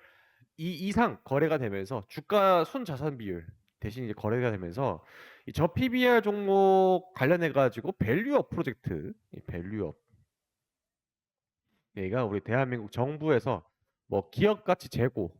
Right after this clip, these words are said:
뭐 정책 이런 거에 상당히 불리하게 작용을 했습니다. 왜냐면은 이제 이 조선업의 특성상 이 주가 순자산 비율로 관련된 종목들만 올라가는 장세에서는 힘을 못 쓸 수밖에 없었죠.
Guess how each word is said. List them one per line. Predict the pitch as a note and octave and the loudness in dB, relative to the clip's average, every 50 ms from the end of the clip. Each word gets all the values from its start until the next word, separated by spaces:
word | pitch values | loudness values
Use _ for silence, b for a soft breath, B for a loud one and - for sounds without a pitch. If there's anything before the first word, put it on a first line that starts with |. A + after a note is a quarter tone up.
| _ | _
뭐 | - - G2 | -12 -10 -4
정책 | - A#2 C3 D3 - - A#2 G2+ - | -4 -4 -4 -2 -4 -4 -4 -4 -6
이런 | - B2 C3 F3 G3+ | -4 2 2 4 4
거에 | G3+ G3+ F3+ E3 | 4 4 4 2
상당히 | E3+ F#3 G#3 A3 B3+ C#4 C#4+ C4 G#3+ D#3 A#2+ G2 F#2 E2+ - - - _ _ _ _ _ _ _ _ _ _ _ _ _ _ | 2 -2 -2 0 0 0 0 0 -2 -2 -4 -4 -6 -10 -12 -16 -20 _ _ _ _ _ _ _ _ _ _ _ _ _ _
불리하게 | - - F#3+ A#3+ B3 F#3+ C3+ | -2 0 2 4 4 2 2
작용을 | - A#2 G2+ G2 G2+ | -2 -4 -6 -4 -6
했습니다. | G#2+ - - A2+ F#2 - - E2 | -8 -8 -8 -12 -12 -12 -12 -6
왜냐면은 | E2+ G2+ C3+ G3 G#3 G3 F3 D3+ B2+ | -4 -2 2 2 2 2 0 -2 -2
이제 | A2 G2+ - F2+ E2+ F2 F#2 F2 D#2+ D#2+ E2+ - _ | -4 -2 -2 -4 -2 -2 -4 -6 -6 -10 -12 -16 _
이 | - - | -12 -2
조선업의 | - B2+ B2+ E3 G3 G3+ G3 - F3+ - - | 0 2 2 4 4 4 2 0 -2 -4 -4
특성상 | - - - - - D#4+ D4+ D4+ C4+ A#3+ G#3+ G3+ F#3 E3 F#3 E3+ C#3+ G#2+ E2+ b b b b b b b | -8 -8 -8 -2 0 0 0 0 -2 -4 -4 -4 -2 0 0 0 0 -2 -8 b b b b b b b
이 | - A#2+ | -6 -6
주가 | - - - - - A3 A3+ | -6 -8 -6 0 0 0 2
순자산 | C4 A#3+ F3+ C#3+ B2+ F3+ F3+ D3+ - | 0 -2 -2 0 2 2 0 0 -2
비율로 | - B2+ D#3+ F3+ F#3+ G3 F#3+ F#3+ F#3 E3 | -2 0 2 4 4 4 4 2 2 0
관련된 | - - B2 B2 D3+ F3+ F#3+ F#3 F3+ F3+ F3+ | 0 0 2 4 4 4 4 2 2 0 0
종목들만 | - - C#3 C#3+ D3+ D3 - - D3 D3 D3 C3+ | 0 -4 -8 -8 -8 -8 -8 -8 -4 -2 -2 0
올라가는 | A2 A2 B2 C#3+ D#3 C#3+ D3 C#3+ C#3 C3+ | 0 0 2 2 2 2 2 2 0 -2
장세에서는 | C3 A#2 G2+ G2+ G#2 A#2 A#2 G#2+ G2+ G#2+ G#2+ C3+ F#3 G3+ G#3 b b b b b b | -4 -10 -10 -10 -8 -8 -8 -8 -6 -8 -6 -6 -6 -6 -6 b b b b b b
힘을 | - A#3+ B3+ A#3+ D#3 | -6 -4 -2 -2 -4
못 | G2 F#2 F#2 | -4 -6 -8
쓸 | - F#3+ F#3+ | -8 -10 -12
수밖에 | - - C#3+ C#3+ - - F2+ | -6 -6 -6 -6 -6 -8 -10
없었죠. | D#2+ - - - - - - | -10 -10 -14 -16 -12 -12 -12